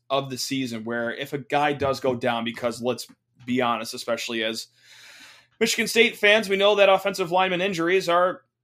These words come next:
inevitable. So yes, can one of these guys be the guy when they have to step up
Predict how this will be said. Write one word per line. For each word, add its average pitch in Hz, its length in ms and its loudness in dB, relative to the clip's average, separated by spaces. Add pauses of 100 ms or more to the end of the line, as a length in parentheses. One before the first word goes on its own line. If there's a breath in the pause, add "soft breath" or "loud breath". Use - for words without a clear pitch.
(440)
inevitable. 294 760 2
So 202 360 4
yes, 175 580 0
can 175 440 -6
one 170 200 -4
of 151 100 -6
these 151 240 -6
guys 139 320 -4
be 170 280 -8
the 180 120 -4
guy 139 240 -2
when 135 100 -4
they 131 120 -8
have - 280 -6
to 147 100 -8
step 139 360 -4
up 127 320 -2